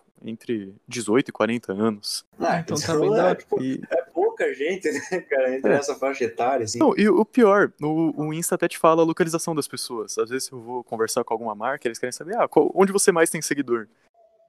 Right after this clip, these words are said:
Speaker 1: Só que o meu tá de acordo com a, a distribuição <laughs> do Brasil.
Speaker 2: Sim.
Speaker 1: Então primeiro tá São Paulo, depois tá Rio de Janeiro.
Speaker 2: Aí vai, tipo,
Speaker 1: Depois
Speaker 2: é
Speaker 1: tá não
Speaker 2: meio que
Speaker 1: sei mais o quê.
Speaker 2: proporcional à população, né, cara?
Speaker 3: Verdade.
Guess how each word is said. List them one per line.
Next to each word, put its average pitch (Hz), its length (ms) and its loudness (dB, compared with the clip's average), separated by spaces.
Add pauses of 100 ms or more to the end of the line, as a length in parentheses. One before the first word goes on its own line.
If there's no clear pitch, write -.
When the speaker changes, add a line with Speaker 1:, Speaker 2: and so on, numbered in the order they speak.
Speaker 1:
Só 247 120 2
que - 60 -2
o 269 60 2
meu 269 100 6
tá 285 80 4
de 277 80 4
acordo 254 320 4
com 294 380 -2
a, 247 320 0
a - 20 6
distribuição 220 1000 4
<laughs> - 760 -6
do 180 160 -2
Brasil. 165 540 2
Speaker 2:
Sim. 175 160 -2
Speaker 1:
Então 190 260 0
primeiro 170 260 0
tá 180 120 2
São 156 200 -2
Paulo, 165 320 0
depois 185 300 0
tá 175 80 -2
Rio 165 160 0
de 147 80 -8
Janeiro. 131 540 2
Speaker 2:
Aí 98 520 0
vai, 160 300 0
tipo, - 140 -6 (120)
Speaker 1:
Depois 156 60 2 (180)
Speaker 2:
é - 60 2
Speaker 1:
tá - 40 -2
não 185 40 6
Speaker 2:
meio 160 80 2
que 160 60 -4
Speaker 1:
sei 165 100 -6
mais 156 140 0
o 135 40 -2
quê. 123 60 0
Speaker 2:
proporcional 143 380 -2
à - 40 -6
população, - 720 -4
né, 131 180 -6
cara? 113 240 -10 (1700)
Speaker 3:
Verdade. 143 360 4